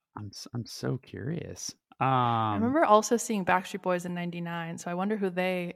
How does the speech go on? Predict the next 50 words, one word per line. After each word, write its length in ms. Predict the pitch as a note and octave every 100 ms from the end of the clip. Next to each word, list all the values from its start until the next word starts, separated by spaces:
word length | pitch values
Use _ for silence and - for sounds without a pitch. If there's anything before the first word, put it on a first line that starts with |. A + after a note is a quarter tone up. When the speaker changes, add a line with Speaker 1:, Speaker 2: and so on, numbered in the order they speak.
| -
Speaker 2:
also 300 | F3+ F3 F#3
<laughs> 20 |
had 180 | A3+ - -
as 120 | -
an 60 | -
Speaker 1:
Oh, 360 | C3+ A#3 C#4+ A3
Speaker 2:
opener, 160 | -
if, 60 | C3+
Speaker 1:
right. 280 | G#3+ C#4 F#3+
Speaker 2:
if 140 | -
they 140 | E3
did, 360 | E3+ F#3+ G3 F3 -
Speaker 1:
Yeah. 340 | C3+ G3 C4+
Speaker 2:
around 180 | A#3 G3
the 60 | G3
same 200 | F#3+ F3
time. 300 | F3 E3+ F3 _ _ _ _ -
Speaker 1:
Uh, 240 | B2+ B2 B2
I 60 | B2+
wonder 140 | C3+
if 80 | F#3
that 100 | -
was, 140 | G#3 F3
like, 120 | -
the 80 | C3
Spice 460 | - - A#2+ -
World 580 | A#2+ G#2+ A2+ C3+ D3+ A2 -
Tour. 460 | - F2 - - _ _ _ _ B3
Speaker 2:
I 80 |
think 200 | B3+ C4+
it 120 | D#4 C4
was. 480 | C#4 C#4+ D4 B3
Speaker 1:
Yeah? 400 | G#2+ G#2+ D3 A3 B3 _ _ _ _ _ -
Speaker 2:
Yes, 320 | G#3 G#3 G3
I 60 | G3+
remember 260 | G#3 G#3 G#3
at 80 |
the 80 | G3+
time 260 | G3+ F#3 F#3
I 20 |
was 140 | F3+
obsessed 680 | F3 - - - G#3 G3 -
with 80 | G3
that 160 | F3+ F3
album, 360 | E3 E3 F3+ D#3+
and 120 | E3
I 120 | D#3+
had, 280 | F3 E3 F3
like, 180 | E3+
the 120 | -